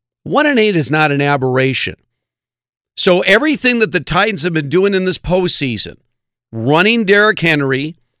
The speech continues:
minimizing the role of Ryan Tannehill,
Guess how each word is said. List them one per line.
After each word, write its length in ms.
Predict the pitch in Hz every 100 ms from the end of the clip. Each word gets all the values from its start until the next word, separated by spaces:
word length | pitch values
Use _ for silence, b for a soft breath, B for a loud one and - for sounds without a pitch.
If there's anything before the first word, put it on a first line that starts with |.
| _ -
minimizing 880 | 107 131 156 208 220 214 220 214 226
the 80 | 214
role 260 | 208 208
of 100 | 185
Ryan 380 | 175 180 185 185
Tannehill, 760 | - 170 147 120 101 98 104